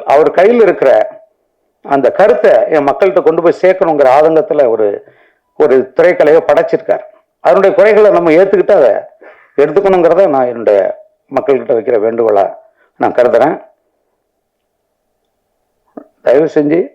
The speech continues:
இதை, ஆ, நீங்க பாருங்க. உலகத்துல எங்கேயுமே,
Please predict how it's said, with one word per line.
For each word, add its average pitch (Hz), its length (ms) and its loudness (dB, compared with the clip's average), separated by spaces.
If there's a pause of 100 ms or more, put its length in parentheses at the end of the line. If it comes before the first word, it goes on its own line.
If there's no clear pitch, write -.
(240)
இதை, 127 220 -2 (1080)
ஆ, 123 60 -12 (140)
நீங்க 101 220 -10
பாருங்க. 110 380 -2 (1000)
உலகத்துல 196 560 2
எங்கேயுமே, 143 520 0